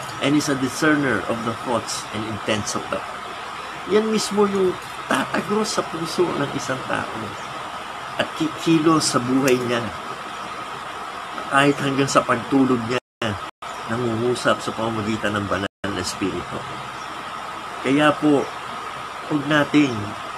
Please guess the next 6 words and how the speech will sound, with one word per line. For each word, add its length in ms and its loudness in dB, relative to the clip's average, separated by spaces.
ipagdamot 2250 0
ang 160 -4
salita 420 0
ng 240 -2
Diyos. 240 -4
Pamahagi 560 6